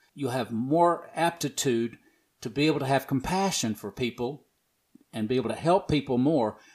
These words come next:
once you're not focusing on yourself so much. Because once we move into that reflected stage, we're focusing on ourselves,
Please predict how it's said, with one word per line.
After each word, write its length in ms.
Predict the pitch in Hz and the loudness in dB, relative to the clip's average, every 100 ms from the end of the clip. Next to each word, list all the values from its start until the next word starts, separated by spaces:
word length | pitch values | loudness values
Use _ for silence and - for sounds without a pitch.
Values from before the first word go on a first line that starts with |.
| - | -20
once 280 | 131 135 135 | -8 -8 -6
you're 80 | 127 | -4
not 280 | 123 113 - | -4 -6 2
focusing 560 | 156 165 175 170 160 | 2 2 -2 0 0
on 140 | 139 139 | 2 2
yourself 480 | 135 - 123 120 117 | 0 -2 -2 -2 -2
so 180 | 131 | -6
much. 280 | 123 110 98 | -4 -4 -6
Because 280 | - 123 107 | -8 -8 -4
once 240 | 135 196 | -4 -2
we 80 | 208 | -4
move 220 | 196 190 | 0 -2
into 160 | 180 160 | -2 0
that 220 | 160 160 | 4 4
reflected 640 | 135 139 - 175 180 131 - | 4 0 0 -2 0 -4 -4
stage, 380 | - 127 120 110 | -2 -2 -2 -2
we're 280 | 139 170 | 2 2
focusing 640 | 143 - 143 - - 135 123 | 2 2 2 2 -6 -2 0
on 140 | 117 | -2
ourselves, 500 | 107 - 147 117 | -2 0 2 0